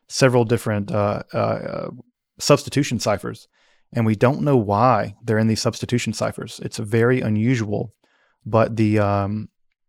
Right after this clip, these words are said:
the Brontologion, this mechanism by which you, um,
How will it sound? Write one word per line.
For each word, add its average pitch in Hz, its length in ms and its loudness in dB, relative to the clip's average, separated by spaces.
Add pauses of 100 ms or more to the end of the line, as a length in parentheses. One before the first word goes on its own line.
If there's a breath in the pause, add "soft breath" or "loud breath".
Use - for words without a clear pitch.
(400)
the 113 140 2
Brontologion, 120 920 4
this 101 320 -4
mechanism 110 460 0
by 104 120 -4
which 104 260 -4
you, 101 340 -2
um, 101 380 -4